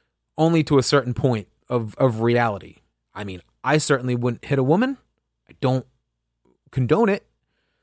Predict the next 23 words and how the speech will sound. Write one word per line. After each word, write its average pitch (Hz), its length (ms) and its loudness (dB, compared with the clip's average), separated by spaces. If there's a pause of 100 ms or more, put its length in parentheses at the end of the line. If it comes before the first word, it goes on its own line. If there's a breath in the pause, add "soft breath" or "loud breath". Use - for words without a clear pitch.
(220)
So 180 460 2
why 170 300 -4
am 202 120 0
I 190 120 4
okay 175 540 4
with 143 200 0
not 170 180 0
only 175 240 2
this 151 180 2
guy 147 220 -2
hitting 233 300 0
this 131 160 -2
chick, - 340 -2
but 117 240 -2
her 143 180 2
trying 131 300 0
to 127 60 -2
make 127 200 -4
me 127 120 -4
believe 120 560 -2
that, 117 200 -2
you 127 140 -8
know, 110 220 -8